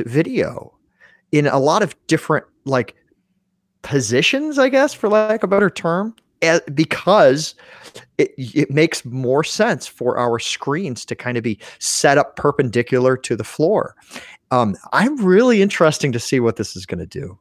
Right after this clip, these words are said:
I'm super excited about having these glasses, although they'll probably, the first iteration of them will probably,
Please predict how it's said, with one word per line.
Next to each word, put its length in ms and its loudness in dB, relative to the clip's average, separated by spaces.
I'm 200 0
super 640 -2
excited 440 0
about 320 -2
having 280 0
these 180 -4
glasses, 540 0
although 240 0
they'll 100 -2
probably, 680 -2
the 100 0
first 300 2
iteration 420 4
of 120 0
them 100 -2
will 80 -4
probably, 640 -2